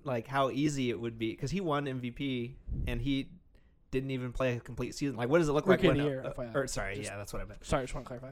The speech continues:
Speaker 1: Yeah, good catch. And so, like, if, if Ohtani actually starts twenty-five games next year and puts up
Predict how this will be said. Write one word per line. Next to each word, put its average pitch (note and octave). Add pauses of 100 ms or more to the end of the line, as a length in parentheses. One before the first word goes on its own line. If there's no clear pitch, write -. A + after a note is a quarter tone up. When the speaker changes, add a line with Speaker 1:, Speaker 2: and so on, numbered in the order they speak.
Speaker 1:
Yeah, G#3
good A#2+
catch. G2+
And C3
so, -
like, C#3
if, C#3 (320)
if C3
Ohtani C#3
actually A2+
starts -
twenty-five C#3
games B2
next A2+
year B2+
and A#2
puts -
up A2+